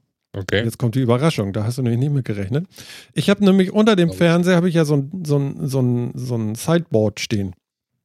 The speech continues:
Speaker 1: Abwärme machen sie alle beide gleich.
Speaker 2: Wie beide gleich?
Speaker 1: Ja, die Abwärme tut sich da nicht viel. Die ist bei beiden zu viel, meiner Meinung nach.
Speaker 2: Ach so, also ich kann das nicht in den Schrank stellen und die,
Speaker 1: Nein,
Speaker 2: die,
Speaker 1: vergiss
Speaker 2: die
Speaker 1: es.
Speaker 2: Klapptür zumachen.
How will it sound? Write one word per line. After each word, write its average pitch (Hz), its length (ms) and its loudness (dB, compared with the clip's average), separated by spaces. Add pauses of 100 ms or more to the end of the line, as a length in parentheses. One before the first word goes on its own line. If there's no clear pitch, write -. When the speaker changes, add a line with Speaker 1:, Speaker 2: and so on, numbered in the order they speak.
Speaker 1:
Abwärme 117 440 2
machen 104 220 0
sie 101 140 -2
alle 92 160 -2
beide 90 280 -4
gleich. 90 420 -8 (840)
Speaker 2:
Wie 123 200 2
beide 107 280 0
gleich? 101 480 -6 (400)
Speaker 1:
Ja, 110 320 4
die 107 600 -6
Abwärme 147 420 2
tut - 180 -2
sich 123 180 0
da 104 140 0
nicht 101 200 -6
viel. 98 240 -4
Die 98 80 -8
ist - 160 -6
bei 113 100 -2
beiden 110 680 0 (840)
zu - 160 -2
viel, 104 260 -6
meiner 92 220 -6
Meinung 87 300 -10
nach. 85 180 -12
Speaker 2:
Ach 139 80 4
so, 123 180 2
also 120 200 -2
ich 131 80 -4
kann 151 160 0
das 139 100 2
nicht 180 120 2
in 156 80 0
den - 20 -4
Schrank 156 260 0
stellen 147 220 2
und 127 160 0
die, 127 180 2
Speaker 1:
Nein, 107 200 4
Speaker 2:
die, 135 40 0
Speaker 1:
vergiss - 320 2
Speaker 2:
die - 60 -4
Speaker 1:
es. - 60 0
Speaker 2:
Klapptür 143 420 2
zumachen. 101 500 -2